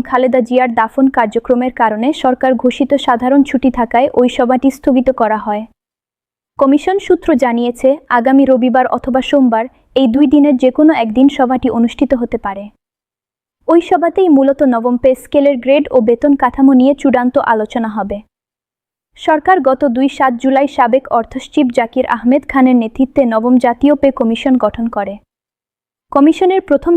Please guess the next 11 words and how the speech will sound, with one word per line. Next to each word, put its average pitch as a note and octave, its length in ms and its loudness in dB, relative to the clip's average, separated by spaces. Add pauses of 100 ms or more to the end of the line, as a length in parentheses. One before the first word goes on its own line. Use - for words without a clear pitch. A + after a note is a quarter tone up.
সভার C4+ 320 0
দিন C4+ 140 4 (100)
থেকে C4 180 0 (120)
ছয় C#4+ 180 0
মাসের C4+ 400 2
মধ্যে A#3 240 -2 (120)
সরকারের B3+ 480 0
কাছে A#3 200 -4 (100)
একটি B3 240 -4
পূর্ণাঙ্গ D#4+ 380 4 (120)
প্রতিবেদন C4 460 2